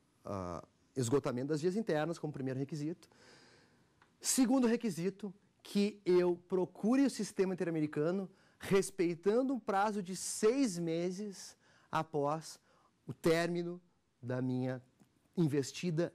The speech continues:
inter-, interna de proteção de direitos humanos, ok? Vamos imaginar que eu tive os direitos humanos violados, procurei no, no Brasil, ah, essa, a responsabilização, ah, da pessoa que violou meus direitos humanos,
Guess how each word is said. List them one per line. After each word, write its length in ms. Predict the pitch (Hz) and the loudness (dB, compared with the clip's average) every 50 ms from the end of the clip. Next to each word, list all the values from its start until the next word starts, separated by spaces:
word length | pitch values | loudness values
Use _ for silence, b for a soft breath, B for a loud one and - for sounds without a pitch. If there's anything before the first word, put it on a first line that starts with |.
| _ _ _ | _ _ _
inter-, 280 | 151 147 - - 156 - | -2 -2 0 -2 -2 0
interna 640 | 143 139 - - 139 131 131 127 123 123 110 92 101 - _ _ _ _ _ | 0 0 2 2 0 0 0 -2 -4 -6 -8 -10 -14 -18 _ _ _ _ _
de 140 | 120 120 113 | -10 -8 -6
proteção 340 | 127 123 - 120 107 123 | -6 -4 -4 -4 -4 -4
de 60 | 120 107 | -4 -4
direitos 220 | 110 104 98 - | -4 -6 -6 -6
humanos, 280 | 104 87 69 69 85 - | -10 -10 -10 -10 -12 -12
ok? 220 | 110 - - 165 | -8 -4 -2 -2
Vamos 120 | 175 170 | -2 0
imaginar 280 | 165 175 156 156 160 165 | -2 -4 -2 -2 -4 -2
que 100 | - 175 | -2 -4
eu 140 | 165 151 b b b b b b b | -6 -6 b b b b b b b
tive 240 | - - 165 135 147 | -6 -4 -2 -2 -2
os 80 | 131 | -2
direitos 260 | 113 131 127 120 - | 0 -2 -2 -4 -2
humanos 220 | 117 117 113 110 107 | -4 -4 -4 -4 -2
violados, 520 | 113 143 156 170 147 127 127 131 147 151 - _ b b b b b b b | 0 0 2 2 2 0 0 -2 -4 -8 -14 _ b b b b b b b
procurei 580 | - 165 165 160 - 156 143 143 143 139 135 - - _ _ _ _ _ _ - | -2 -2 -2 0 2 2 4 4 2 2 -2 -6 -12 _ _ _ _ _ _ -6
no, 400 | - 127 120 117 110 107 104 110 | -2 0 0 0 0 0 0 0
no 100 | 113 107 | 0 2
Brasil, 540 | 120 117 117 113 101 107 110 110 101 101 - b b b b b | 2 2 0 0 -2 -2 -2 -2 -2 -4 -8 b b b b b
ah, 180 | - 104 101 90 | -6 -4 -4 -2
essa, 220 | - 101 101 - 107 | -2 -4 -4 -4 -2
a 40 | 110 | -2
responsabilização, 1000 | 123 117 - - 117 - 117 113 113 104 107 113 104 - - 117 110 104 110 110 b b b b b b b b b - | -2 -2 -4 -6 -6 -6 -4 -4 -4 -6 -6 -6 -8 -6 -6 -4 -4 -6 -6 -10 b b b b b b b b b -6
ah, 280 | - 98 95 92 90 101 | -4 -2 -2 -2 -2 -2
da 140 | 104 98 | -4 -4
pessoa 340 | - 117 101 - - 117 120 | -4 -4 -6 -4 -4 -4 -2
que 100 | - 139 | -2 -2
violou 440 | 117 117 127 123 120 113 110 123 135 | 0 2 2 2 2 2 2 0 0
meus 160 | 135 117 107 | -2 -2 -4
direitos 260 | 110 101 113 117 - | -4 -4 -6 -4 -2
humanos, 420 | 170 180 170 151 156 180 185 - | -2 -2 -2 -2 -2 -6 -8 -12